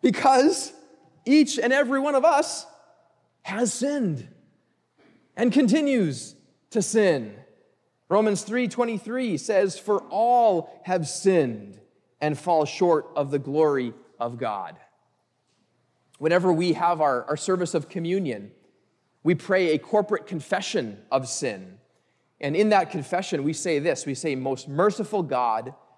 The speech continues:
we confess that we are by nature sinful and unclean. We have sinned against you in thought, word, and deed, by what we have done and by what we have left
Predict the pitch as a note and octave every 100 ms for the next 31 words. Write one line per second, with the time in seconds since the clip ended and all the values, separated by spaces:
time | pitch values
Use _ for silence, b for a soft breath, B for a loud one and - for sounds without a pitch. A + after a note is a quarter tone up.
0 | _ _ - D#3+ E3+ C#3+ - G3 - E3+
1 | B2+ D#3 F#3+ D#3 C#3+ C3+ B2+ A#2+ C3 D3
2 | G#3 - A3+ G#3+ G#3+ - _ _ - -
3 | - G3+ G#3+ - G#3 G3+ G3+ _ _ _
4 | _ - C3+ - D3+ D3 D#3 C3 G#2+ F#2
5 | _ _ _ _ _ _ _ _ _ C#3+
6 | D#3 C3 - A3 G3+ D#3 F#3 G3+ - G#3+
7 | D#3+ A#2+ - - F3+ G#3 A3+ - - _
8 | _ _ _ _ _ - A#2+ F3+ G#3 G#3
9 | G#3 G3 - _ _ _ A#2 A2+ A#2 E3+
10 | G#3+ B3 A#3+ B3 - _ _ _ _ _
11 | _ C#3+ D3 F3 E3+ C#3+ A#2 A#2 E3 C4+
12 | F4 E4+ - - _ _ _ _ _ _
13 | D#3+ F#3+ G#3+ F#3+ F#3+ F3 F#3+ F3 E3 G3
14 | -